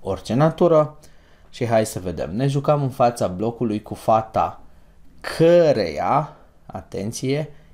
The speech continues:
I cratimă a venit ideea să înființeze cu doi I, pentru că vine de la ființă,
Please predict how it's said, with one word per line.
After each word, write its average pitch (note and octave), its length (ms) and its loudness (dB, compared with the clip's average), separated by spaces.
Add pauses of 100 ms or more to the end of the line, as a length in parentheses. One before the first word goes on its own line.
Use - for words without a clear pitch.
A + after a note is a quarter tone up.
(140)
I D#3+ 220 -2
cratimă G#2 600 -2
a F#2+ 320 -4 (220)
venit G2 520 -6
ideea A2 760 -2 (400)
să - 480 -2
înființeze D#3 1600 0
cu F2 120 -8
doi G2+ 380 2
I, F#2 320 -8
pentru B2 260 -4
că G2+ 80 -4
vine A2+ 200 -2
de A2+ 100 -2
la A2 120 2
ființă, A2+ 840 0